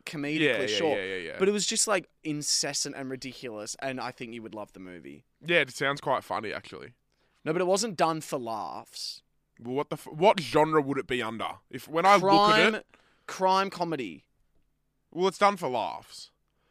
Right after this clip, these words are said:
Speaker 1: Yeah, no, but it wasn't. That's why it's not funny. That's why I'm
Speaker 2: Well,
Speaker 1: not
Speaker 2: you're a dumb
Speaker 1: laughing.
Speaker 2: cunt if you make a comedy movie and it's not made for fucking laugh. You're an
Speaker 1: Action,
Speaker 2: absolute dumb cunt.
Speaker 1: quirky, road trip,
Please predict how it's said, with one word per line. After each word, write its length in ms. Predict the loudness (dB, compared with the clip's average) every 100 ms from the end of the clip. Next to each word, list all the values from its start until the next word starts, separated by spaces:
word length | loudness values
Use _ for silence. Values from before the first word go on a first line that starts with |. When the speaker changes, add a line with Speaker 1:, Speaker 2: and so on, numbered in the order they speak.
| _ -6
Speaker 1:
Yeah, 200 | 4 4
no, 340 | 6 12 12 12
but 120 | 8
it 80 | 4
wasn't. 360 | 6 6 4 0
That's 180 | 0 4
why 120 | 2
it's 140 | 2
not 120 | -2
funny. 300 | -4 -4 -4
That's 180 | -4 -2
why 80 | 0
I'm 60 | 2
Speaker 2:
Well, 80 | 4
Speaker 1:
not 40 |
Speaker 2:
you're 100 | 6
a 140 | 4 10
dumb 180 | 10 10
Speaker 1:
laughing. 40 |
Speaker 2:
cunt 200 | 6 4
if 100 | 4
you 60 | 2
make 200 | 2 2
a 60 |
comedy 360 | 2 2 4 2
movie 360 | 4 0 0 -2
and 100 | -2
it's 100 | -2
not 120 | -2
made 180 | -2 -4
for 80 | -6
fucking 340 | 0 0 8
laugh. 160 | 12 12
You're 80 | 12
an 60 |
Speaker 1:
Action, 160 | 8 8
Speaker 2:
absolute 320 | 8 4 2
dumb 180 | 4 6
cunt. 40 |
Speaker 1:
quirky, 600 | 10 10 10 2 -2 -2 -2
road 380 | 2 4 4
trip, 400 | 2 -2 -2 -4